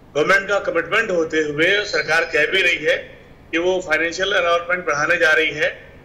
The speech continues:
अगले साल के लिए, तो जो आंकड़े दिखाई पड़ रहे हैं, हैं वो दिल दहलाने वाले हैं। मुझे लगता है कि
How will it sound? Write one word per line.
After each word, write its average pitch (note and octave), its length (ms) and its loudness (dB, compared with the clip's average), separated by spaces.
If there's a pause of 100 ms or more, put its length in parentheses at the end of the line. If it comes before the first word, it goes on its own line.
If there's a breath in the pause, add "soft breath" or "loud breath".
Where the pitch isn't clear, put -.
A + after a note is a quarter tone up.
(160)
अगले D#3+ 200 2
साल D#3+ 240 0
के D#3 140 -4
लिए, F3 260 0 (640)
तो G#3+ 100 -2
जो A3 180 2
आंकड़े E3 560 0
दिखाई F#3 400 -2
पड़ F#3 200 -2
रहे E3 300 -4
हैं, F3 480 -6
हैं G#3+ 120 0
वो G#3+ 200 -2
दिल E3+ 180 -2
दहलाने B2+ 420 -10
वाले A#2+ 240 -16
हैं। - 120 -20 (1000)
मुझे A#3 200 4
लगता A#3+ 300 -2
है A3 220 -4
कि B3 360 -6